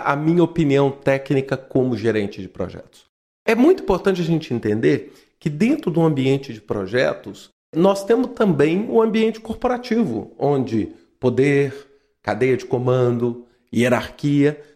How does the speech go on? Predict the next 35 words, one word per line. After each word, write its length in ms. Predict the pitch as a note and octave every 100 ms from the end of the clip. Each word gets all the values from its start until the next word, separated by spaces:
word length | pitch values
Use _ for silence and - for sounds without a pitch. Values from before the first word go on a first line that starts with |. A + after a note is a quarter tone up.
| _
estão 120 | - B3+
presentes. 520 | D4+ G#3+ A3 - -
Então, 360 | B2 F3+ G#3+ -
é 60 |
muito 340 | F3+ G3 C4+ G3+
difícil 540 | F#3 - F#3+ F#3+ B2+
a 80 | A2+
gente 420 | C3 C3+ - A2+
desenvolver 480 | A2 B2+ B2 A#2 C3+
um 80 | D#3
projeto 460 | B2+ A2+ A#2 A#2
e 20 |
ser 180 | A2+ -
um 120 | C#3
gerente 260 | A#2 A2 A2
de 80 | -
projeto 460 | G2+ F#2+ C#3+ E3
e 40 | D3+
querer 260 | - E3
abstrair 840 | F3+ E3 - - C#3 C3+ F#3 E3 -
e 100 | C#3+
querer, 600 | C#3+ E3 D#3 D#3 - _ _
é, 200 | A#2 B2
pensar 920 | A2 - - D3+ A#2 - F#3+ G3+ E3+ - _ _
que 100 | -
não 160 | F3 A#3
existe 540 | G3 B2+ D#3 D3 -
poder, 760 | - - G#2+ C3 C3+ C3+ G#2+ -
conflito, 960 | A#2 G#2+ - C3+ C3 B2+ - A#2 A#2+ - _ -
conjunto 440 | A#2+ A2+ A2+ C3
de 140 | A#2 A#2
interesses 600 | A#2 G#2 A#2 B2+ - G#2
dentro 240 | B2+ A#2+
da 60 | G#2
organização. 640 | G#2 G#2 F2+ F2+ - -